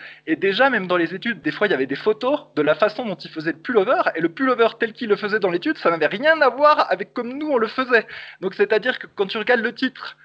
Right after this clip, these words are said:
tu dis, ah bah tiens, ça parle du pullover, ah bah tiens, il y a des conclusions, mais en fait, c'est pas le même que nous on fait,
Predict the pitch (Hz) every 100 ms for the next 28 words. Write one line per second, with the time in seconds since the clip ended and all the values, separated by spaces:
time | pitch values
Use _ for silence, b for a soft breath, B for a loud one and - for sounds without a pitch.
0 | b - 175 185 214 233 240 254 - -
1 | 170 160 147 170 208 254 277 - 175 185
2 | - 220 180 143 147 175 185 180 320 -
3 | B B - 330 302 - 208 277 277 302
4 | 302 294 277 302 - 320